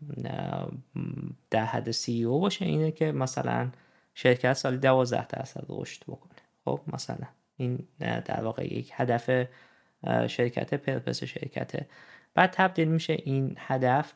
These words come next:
به، اه، پروژه‌های مختلف. مثلاً تیم مارکتینگ میگه من این کارو می‌تونم بکنم، تیم سلز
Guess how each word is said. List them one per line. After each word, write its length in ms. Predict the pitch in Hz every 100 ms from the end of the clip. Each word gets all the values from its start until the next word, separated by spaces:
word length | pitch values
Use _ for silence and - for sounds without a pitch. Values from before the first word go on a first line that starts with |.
| -
به، 340 | 127 127 123 - - _ -
اه، 220 | 113 117
پروژه‌های 500 | 120 151 147 143 131
مختلف. 560 | 127 123 - - - - -
مثلاً 340 | 117 113 113
تیم 240 | 120 120 120
مارکتینگ 540 | 123 123 120 - 120
میگه 160 | 120 117
من 140 | 117
این 180 | 113 160
کارو 260 | 180 170
می‌تونم 400 | 165 160 160 151
بکنم، 360 | 147 147 143 131
تیم 260 | 123 - -
سلز 380 | - - 127